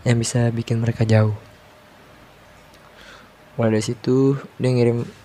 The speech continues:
fotonya, foto dia sama si cowok itu ke gua. Anjir, men. Galau parah sih. Eh, sebenarnya nggak galau.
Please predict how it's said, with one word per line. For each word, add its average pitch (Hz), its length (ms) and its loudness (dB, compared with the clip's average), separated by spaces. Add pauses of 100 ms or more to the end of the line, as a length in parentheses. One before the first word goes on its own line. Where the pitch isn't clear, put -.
(1300)
fotonya, 131 720 -2 (240)
foto 117 240 0
dia 117 160 4
sama 113 320 2 (240)
si - 160 -14
cowok 113 320 0
itu 131 240 -4 (720)
ke - 80 -10
gua. 120 400 0 (960)
Anjir, 127 960 -4
men. 160 560 8 (1400)
Galau 123 320 4
parah 135 480 2
sih. 165 160 -4 (160)
Eh, 117 160 6
sebenarnya 135 320 2
nggak 117 80 6
galau. 135 320 6